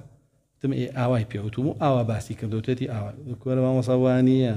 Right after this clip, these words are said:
وەرەشتی تری تیا بە ئەمە پێو بڵێن.» کە شتەکانی تریان پێوتم، وتم: «وەڵحی براوە، حەرامە. دروست نییە،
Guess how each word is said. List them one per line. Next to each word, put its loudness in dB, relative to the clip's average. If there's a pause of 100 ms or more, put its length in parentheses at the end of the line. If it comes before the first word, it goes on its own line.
وەرەشتی -2
تری -2
تیا -2
بە -4
ئەمە -4
پێو -8
بڵێن.» -14 (720)
کە -14
شتەکانی -4
تریان 0
پێوتم، -2
وتم: -4
«وەڵحی -8
براوە، -4
حەرامە. -2 (1120)
دروست -4
نییە، 2